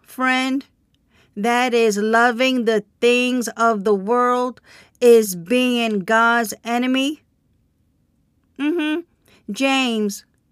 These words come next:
asks you a question. So, whoever chooses to be a friend of the world makes himself an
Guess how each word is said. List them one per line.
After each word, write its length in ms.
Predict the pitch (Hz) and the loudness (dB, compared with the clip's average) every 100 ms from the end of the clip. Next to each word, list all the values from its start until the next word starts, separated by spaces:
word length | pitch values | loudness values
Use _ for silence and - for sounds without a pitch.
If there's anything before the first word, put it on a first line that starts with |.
| - | -6
asks 440 | 240 240 226 - | -2 -2 -4 -8
you 140 | 262 240 | -4 -4
a 80 | - | -4
question. 720 | 269 254 247 - 147 139 - _ _ _ _ _ _ _ _ _ _ _ | -4 -4 -4 -10 -14 -16 -16 _ _ _ _ _ _ _ _ _ _ _
So, 640 | - - 247 220 214 247 - _ _ _ _ _ _ - | -14 -4 0 2 0 -4 -12 _ _ _ _ _ _ -8
whoever 800 | 262 247 233 254 254 262 262 262 _ - | -4 0 2 2 0 0 0 -2 _ -14
chooses 840 | - 277 269 226 175 156 - - - _ _ _ _ _ _ - | -6 -2 -2 -2 -4 -8 -10 -16 -16 _ _ _ _ _ _ -12
to 260 | - 247 208 | -4 -2 -2
be 300 | 196 269 254 | -2 0 0
a 120 | 233 | -2
friend 560 | - 247 262 262 262 240 | -4 -4 -2 0 -2 -2
of 240 | 233 233 202 | -2 -2 0
the 80 | |
world 640 | 220 233 269 240 214 214 208 _ - - | -2 0 2 2 2 0 -4 _ -20 -8
makes 540 | 220 233 269 254 - | -2 0 0 0 -4
himself 760 | - 277 240 - - 262 247 220 - | -6 -4 -4 -4 -4 -2 -2 -4 -6
an 280 | 214 202 | -4 -4